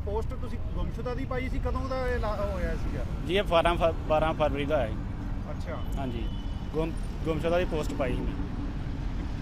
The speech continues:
Speaker 1: ਪੁਲਿਸ ਮੁਲਾਜ਼ਮਾਂ ਨੇ ਜਿਹੜੇ ਹੈਗੇ ਨੇ, ਐਸ ਐਸ ਐਫ ਵਾਲੇ ਨੇ, ਇਹਨਾਂ
Speaker 2: ਹਾਂਜੀ।
Speaker 1: ਨੇ ਦੇਖੀ ਗੱਲ?
Speaker 2: ਹਾਂਜੀ, ਇਹਨਾਂ ਫੋਟੋ ਦੇਖੀ ਤੇ ਨਾਲੇ ਇਹਨਾਂ ਨੂੰ ਰਸਤੇ 'ਚ ਵੇਖਿਆ ਨਾ,
Speaker 1: ਅੱਛਾ।
Speaker 2: ਤੇ ਉਹਨਾਂ ਫਿਰ ਫੋਟੋ ਵੇਖੀ Facebook 'ਤੇ,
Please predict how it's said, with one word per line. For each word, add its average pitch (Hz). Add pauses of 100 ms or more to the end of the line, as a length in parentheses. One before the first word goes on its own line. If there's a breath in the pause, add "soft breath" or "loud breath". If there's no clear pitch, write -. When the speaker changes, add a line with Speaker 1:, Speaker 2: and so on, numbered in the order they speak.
(340)
Speaker 1:
ਪੁਲਿਸ 233
ਮੁਲਾਜ਼ਮਾਂ 233
ਨੇ 226 (120)
ਜਿਹੜੇ 214
ਹੈਗੇ 208
ਨੇ, -
ਐਸ 208
ਐਸ 233
ਐਫ -
ਵਾਲੇ 208
ਨੇ, -
ਇਹਨਾਂ -
Speaker 2:
ਹਾਂਜੀ। 151
Speaker 1:
ਨੇ -
ਦੇਖੀ -
ਗੱਲ? - (320)
Speaker 2:
ਹਾਂਜੀ, 175
ਇਹਨਾਂ 196
ਫੋਟੋ 165
ਦੇਖੀ 165
ਤੇ 175
ਨਾਲੇ 170
ਇਹਨਾਂ 180
ਨੂੰ 180
ਰਸਤੇ 165
'ਚ 170
ਵੇਖਿਆ 156
ਨਾ, 165
Speaker 1:
ਅੱਛਾ। -
Speaker 2:
ਤੇ 165
ਉਹਨਾਂ 175
ਫਿਰ 185
ਫੋਟੋ 160
ਵੇਖੀ 165
Facebook 143
'ਤੇ, 147